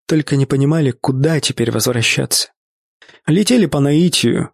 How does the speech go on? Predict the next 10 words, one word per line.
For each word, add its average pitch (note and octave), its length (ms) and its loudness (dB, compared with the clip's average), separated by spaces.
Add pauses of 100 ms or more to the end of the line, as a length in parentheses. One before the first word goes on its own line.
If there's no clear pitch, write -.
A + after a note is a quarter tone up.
(140)
ведомые C3+ 680 2
инстинктом, C3+ 840 0
потому B2 260 -2
что - 200 -2
яркий C#3+ 560 0
свет D3+ 440 0
их - 400 -2
личного C3 480 0
маяка C#3 640 -2
угас. D#3+ 600 0